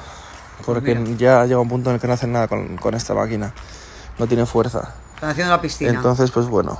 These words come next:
Speaker 2: mañana a primera hora tenemos aquí una máquina mucho más potente, con un pico diferente, que se va a cargar toda esta piedra que es la que no consiguen quitar, que es la que está tan dura, y la quitarán, pues, echando hostias.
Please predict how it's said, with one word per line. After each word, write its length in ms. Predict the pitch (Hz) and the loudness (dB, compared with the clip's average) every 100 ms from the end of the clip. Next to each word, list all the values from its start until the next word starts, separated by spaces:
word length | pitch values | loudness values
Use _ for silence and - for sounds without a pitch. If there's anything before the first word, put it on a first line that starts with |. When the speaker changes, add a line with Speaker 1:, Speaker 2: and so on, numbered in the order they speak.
| - | -2
Speaker 2:
mañana 320 | 123 120 131 | 0 2 4
a 40 | 135 | 4
primera 360 | 131 135 127 | 6 6 8
hora 160 | 131 127 | 8 6
tenemos 300 | 127 123 123 | 4 2 0
aquí 420 | 120 117 101 98 107 - - - - - - - - - - - | 0 0 0 -2 -6 -12 -14 -18 -20 -20 -20 -16 -14 -12 -10 -2
una 180 | 127 | 2
máquina 300 | 123 123 127 120 | 4 4 4 2
mucho 220 | 120 113 | 2 2
más 120 | 117 | 2
potente, 580 | 123 139 151 - 139 120 - - - - - - - | 2 2 2 4 2 2 -10 -16 -16 -18 -20 -18 -2
con 120 | 113 | 0
un 120 | 120 | 2
pico 200 | 120 113 | 2 4
diferente, 760 | 117 117 127 156 143 - 127 135 131 - - - | 4 4 6 4 4 4 4 2 -4 -10 -14 -6
que 120 | - | -2
se 80 | 113 | 4
va 60 | 120 | 4
a 40 | |
cargar 300 | 120 113 120 | 6 4 4
toda 140 | 117 117 | 4 2
esta 140 | - | 2
piedra 220 | 120 117 110 | 2 4 4
que 60 | |
es 60 | 113 | 2
la 80 | 113 | 2
que 80 | |
no 100 | 113 | 2
consiguen 360 | 113 120 113 113 | 2 2 0 -2
quitar, 340 | 117 107 123 | -2 0 0
que 80 | - | 0
es 60 | 123 | -2
la 60 | 113 | 0
que 80 | |
está 160 | 120 113 | 0 2
tan 160 | 113 113 | 2 2
dura, 280 | 117 117 - - - - - - - - - | 2 2 -2 -14 -20 -20 -20 -20 -16 -14 -6
y 100 | - | -4
la 120 | 98 | -2
quitarán, 380 | 107 110 107 113 | -2 0 0 0
pues, 180 | 101 104 | -2 -4
echando 320 | 104 - - 78 | -6 -8 -8 -8
hostias. 500 | - - - - | -10 -10 -10 -10